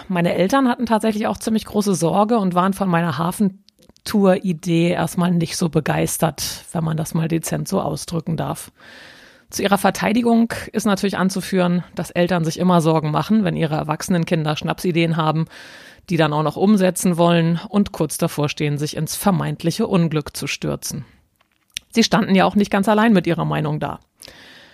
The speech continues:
Wenn ich ehrlich bin, gab's niemanden, der gesagt hat, „Hey, klasse, du willst ins Hafentourgeschäft, was für eine großartige Idee, das wird klappen.“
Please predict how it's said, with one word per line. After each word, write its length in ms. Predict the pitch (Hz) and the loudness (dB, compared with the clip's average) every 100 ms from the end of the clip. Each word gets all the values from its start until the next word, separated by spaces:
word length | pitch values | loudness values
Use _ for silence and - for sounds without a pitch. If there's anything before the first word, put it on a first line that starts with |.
| _ _ _ | _ _ _
Wenn 140 | 180 165 | -2 -2
ich 160 | - | 0
ehrlich 260 | 165 190 - | 0 0 2
bin, 340 | 202 196 202 - - | 4 4 2 -4 -6
gab's 420 | 160 - - 165 | -6 -4 -10 -6
niemanden, 640 | 160 170 247 247 240 214 | -2 4 6 6 4 2
der 140 | 196 185 | 2 0
gesagt 480 | 190 156 151 - | 2 0 -2 -4
hat, 380 | 160 151 - - - | -4 -2 -8 -10 -12
„Hey, 300 | - 262 240 | -2 2 2
klasse, 360 | - 233 262 202 | 2 -2 2 2
du 100 | 170 | 4
willst 200 | 175 - | 0 -2
ins 220 | - - | -8 -4
Hafentourgeschäft, 960 | - 311 202 185 165 156 - 175 - 202 | -2 0 0 2 0 0 -2 -2 -4 -8
was 180 | 180 - | -8 -2
für 100 | 202 | 0
eine 120 | 208 | 0
großartige 800 | 175 220 294 - 220 220 208 208 | 0 0 0 2 2 2 -2 0
Idee, 520 | 208 190 233 160 147 | -2 0 2 0 0
das 340 | - 156 - 151 | -6 -6 -8 -10
wird 540 | 147 180 220 180 - | 0 2 2 0 -6
klappen.“ 520 | - 180 180 151 120 | -2 0 0 -4 -10